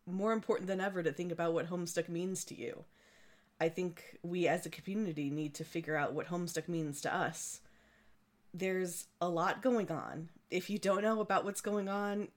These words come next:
in the community, <laughs> all the discourse, all the fights, good. Please don't try to find out.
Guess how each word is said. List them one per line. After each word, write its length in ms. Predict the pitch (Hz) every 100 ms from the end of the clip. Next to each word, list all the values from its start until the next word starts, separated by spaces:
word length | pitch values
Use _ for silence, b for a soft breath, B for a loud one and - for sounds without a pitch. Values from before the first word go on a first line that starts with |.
| -
in 640 | 185 185 185 185 180 175 - _ - - _ _ _ 180
the 100 | 196
community, 680 | 220 208 202 196 190 185 175 160
<laughs> 120 | -
all 80 | 190
the 140 | 175
discourse, 680 | 165 185 - - 185 175 - - 180
all 160 | 151
the 100 | 139
fights, 680 | 139 180 175 170 - - - B B B B B B B _ _ 185
good. 300 | 185 165 233 - - -
Please 320 | - 208 185
don't 220 | 196 165
try 160 | 190 165
to 80 |
find 240 | 160 156 123
out. 280 | 85 -